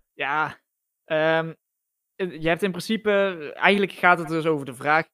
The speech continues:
de, je kan twee vormen van vrijheid wegnemen. Dus eigenlijk gewoon, ofwel je sluit hem op in de gevangenis en dan is zijn vrijheid van gaan, zeg maar, weg.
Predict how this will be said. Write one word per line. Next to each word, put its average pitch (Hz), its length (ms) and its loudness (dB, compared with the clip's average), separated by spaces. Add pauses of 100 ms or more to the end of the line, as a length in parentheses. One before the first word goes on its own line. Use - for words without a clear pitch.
(380)
de, 151 300 0
je 147 100 -4
kan 160 180 -4
twee 214 280 0
vormen 170 380 -2
van 151 160 -6
vrijheid 120 440 -2
wegnemen. 110 540 -14
Dus 104 240 -18
eigenlijk 170 380 2
gewoon, 147 360 -2
ofwel 170 420 2
je 135 140 -4
sluit 156 320 0
hem 151 100 -8
op 147 120 -10
in 147 100 -6
de 139 60 -8
gevangenis 135 640 -6 (200)
en 156 160 -2
dan 147 120 -2
is 135 120 -8
zijn 135 220 -6
vrijheid 127 460 -4
van 113 400 -10
gaan, 151 400 -4
zeg 185 220 -10
maar, 175 160 -4
weg. 202 280 -6